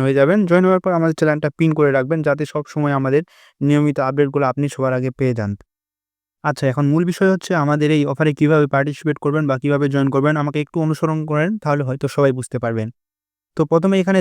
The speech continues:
জয়েন লিঙ্কটা দেওয়া আছে, এই জয়েন লিঙ্কের উপর একটা ক্লিক করবেন। ক্লিক করে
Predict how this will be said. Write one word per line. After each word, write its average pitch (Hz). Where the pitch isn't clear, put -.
জয়েন 160
লিঙ্কটা 170
দেওয়া 143
আছে, 165
এই 143
জয়েন 151
লিঙ্কের 165
উপর 160
একটা -
ক্লিক 147
করবেন। 127
ক্লিক 185
করে 190